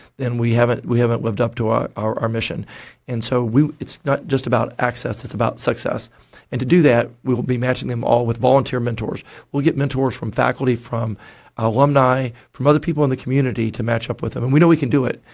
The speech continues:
And with Tennessee Promise, the statewide program for community college, each year we recruit ninety, over ninety-five hundred, uh, mentors. We train them, we match them with students.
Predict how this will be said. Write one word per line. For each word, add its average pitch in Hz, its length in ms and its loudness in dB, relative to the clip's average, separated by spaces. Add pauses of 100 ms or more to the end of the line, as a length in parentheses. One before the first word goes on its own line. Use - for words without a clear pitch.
(280)
And 120 80 -4
with 117 100 -2
Tennessee 135 380 -2
Promise, 147 520 -2
the - 160 -6
statewide 131 520 0
program 120 540 -2 (240)
for 117 160 0
community 135 360 4
college, 110 440 0 (340)
each 151 300 -2
year 123 360 2 (260)
we 131 140 0
recruit 120 580 -2
ninety, 131 360 -2 (680)
over 127 140 0
ninety-five 123 520 -2
hundred, 117 420 -4 (360)
uh, 110 140 -2
mentors. 120 500 -4 (240)
We 123 80 -4
train 143 360 0
them, 135 260 -2 (220)
we 120 80 -6
match 123 320 -2
them 123 100 -4
with 120 100 -6
students. 123 380 0